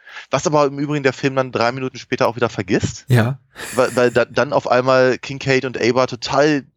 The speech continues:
Speaker 1: total dufte Kumpels sind und, und, äh, sich gegenseitig krachend auf die Schulter
Speaker 2: Hm.
Speaker 1: schlagen, was für gute Menschen sie sind. Dann aber drei Minuten später,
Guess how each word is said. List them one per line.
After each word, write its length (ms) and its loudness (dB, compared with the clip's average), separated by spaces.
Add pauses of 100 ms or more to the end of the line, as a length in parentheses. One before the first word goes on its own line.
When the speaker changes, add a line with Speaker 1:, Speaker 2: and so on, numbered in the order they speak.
(140)
Speaker 1:
total 460 -2 (360)
dufte 300 0
Kumpels 520 2
sind 280 -4
und, 360 -2
und, 340 -6
äh, 380 4 (520)
sich 240 -4
gegenseitig 420 0
krachend 320 -4
auf 100 0
die 100 -4
Schulter 280 2
Speaker 2:
Hm. 80 0
Speaker 1:
schlagen, 300 2
was 140 -6
für 100 -18
gute 200 -10
Menschen 340 -6
sie 100 -6
sind. 360 -6
Dann 140 0
aber 140 2
drei 220 0
Minuten 220 -14
später, 920 2